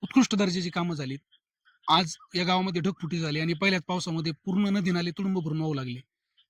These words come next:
तलावामध्ये सुद्धा चांगल्या प्रकारचं पाणी आलं. खरं तर नाम फाउंडेशन, टाटा मोटरचं या गावच्या वतीनं मी अभिनंदन करतो आणि खरं तर ज्यांच्या सहकार्यातून ही सर्व कामं उभी राहिली, असे या दैठणी गुंजाळ गावचे सामाजिक कार्यकर्ते मोहन गुंजाळ आपल्या सोबत आहेत.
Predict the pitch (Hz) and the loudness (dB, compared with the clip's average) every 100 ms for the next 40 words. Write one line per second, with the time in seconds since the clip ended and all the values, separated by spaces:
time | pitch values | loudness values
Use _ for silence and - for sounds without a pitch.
0 | - 180 196 208 196 185 185 - 196 190 | -2 2 4 2 -2 -4 -4 -2 -2 -2
1 | 185 185 175 185 185 180 175 175 - _ | -4 -8 -6 -4 -2 0 -2 -4 -10 _
2 | _ _ _ - 175 190 233 240 - _ | _ _ _ -6 -2 0 0 -2 -6 _
3 | _ _ _ _ _ 175 196 190 185 185 | _ _ _ _ _ 0 2 2 0 0
4 | 185 185 185 185 190 180 185 - 196 - | 0 0 -2 -2 -4 -4 -6 -4 -6 -6
5 | _ - 175 175 185 196 185 - 196 196 | _ -6 -2 0 0 0 -2 -2 -2 -2
6 | 196 220 _ _ _ _ - 175 190 214 | -2 -6 _ _ _ _ 0 4 6 6
7 | 220 196 160 143 - _ _ _ - 156 | 6 2 0 -4 -8 _ _ _ -4 -2
8 | 175 175 185 180 202 208 196 - 220 202 | 0 0 0 0 0 -2 -4 -2 -2 0
9 | 208 214 240 254 - _ _ _ _ _ | 0 0 -2 -2 -4 _ _ _ _ _
10 | _ - 156 220 220 214 208 220 214 202 | _ -6 0 4 4 2 0 0 0 0
11 | 202 185 196 _ _ _ _ _ - 180 | 0 -2 -6 _ _ _ _ _ -6 -2
12 | 202 190 190 185 196 190 190 185 175 180 | -2 -2 -2 -4 -4 -2 -2 -2 -4 -6
13 | 180 180 185 175 170 185 175 190 190 180 | -4 -4 -4 -4 -2 -4 -2 0 0 0
14 | 180 180 175 175 175 165 165 160 | 0 -2 -2 -6 -6 -4 -4 -6